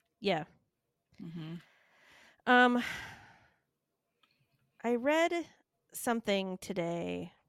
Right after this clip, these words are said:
Speaker 1: I don't know if they, I think it was Triple H. I don't know who said it. Anyway, they were like, "We want everybody who's a U F C fan to be a W W E fan, and everybody who's a W W E fan to be a U F C fan."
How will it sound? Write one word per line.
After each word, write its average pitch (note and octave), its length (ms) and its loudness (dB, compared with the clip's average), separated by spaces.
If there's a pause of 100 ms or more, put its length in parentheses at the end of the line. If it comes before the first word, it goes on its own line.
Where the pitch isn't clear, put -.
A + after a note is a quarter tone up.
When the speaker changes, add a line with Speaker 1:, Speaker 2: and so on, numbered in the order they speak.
(200)
Speaker 1:
I G3 60 -14
don't A3+ 140 -12
know G#3+ 60 -10
if - 120 -18
they, A#3+ 60 -14 (120)
I A#3 60 -8
think D4 180 -10
it C#4 60 -10
was G3 140 -6
Triple - 340 -4
H. E3 260 -8
I C#4+ 120 8
don't C4+ 80 4
know A3+ 80 4
who G3+ 100 4
said E3 240 0
it. D3+ 100 -4
Anyway, F#3 420 0
they E3+ 100 -2
were F3 100 0
like, E3+ 180 -2
"We C#4 80 4
want D4+ 280 8
everybody C4 680 4 (680)
who's B3+ 240 4
a G3 100 2
U A#3 180 4
F G#3+ 120 2
C B3+ 200 -2
fan A#3+ 340 2
to A#3+ 40 2
be G#3 140 0
a D#3+ 80 0
W A3 340 0
W G#3 300 0
E A#3 180 -4
fan, A3 320 0
and F3 160 -2
everybody A#3 500 2
who's G3+ 200 -2
a D#3 60 -6
W G3+ 360 0
W F#3+ 320 -2
E A#3+ 200 -4
fan A3 260 2
to G#3 80 0
be F3+ 160 -2
a D3+ 40 -4
U G3 200 2
F A3 160 2
C G#3 180 -2
fan." E3+ 420 -8